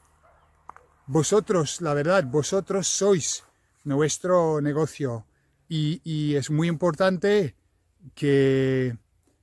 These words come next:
que se lo digamos, porque vosotros, la verdad, vosotros nos habéis ayudado a, a tener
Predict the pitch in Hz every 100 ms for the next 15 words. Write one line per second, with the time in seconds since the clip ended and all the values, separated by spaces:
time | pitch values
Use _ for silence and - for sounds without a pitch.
0 | _ _ _ - 135 165 160 151 147 139
1 | 139 143 135 120 110 - - _ _ _
2 | _ _ _ 123 123 107 143 131 131 120
3 | - _ _ _ - - - - _ _
4 | _ _ _ _ _ _ 160 131 151 -
5 | 202 156 151 135 - 135 131 139 170 120
6 | 139 127 214 226 214 226 220 - _ _
7 | _ _ _ _ 160 185 165 - - _
8 | _ _ 160 160 202 202 190 165 165 190
9 | 220 220 - 165 147 _ _ _ _ _
10 | 143 - 160 220 190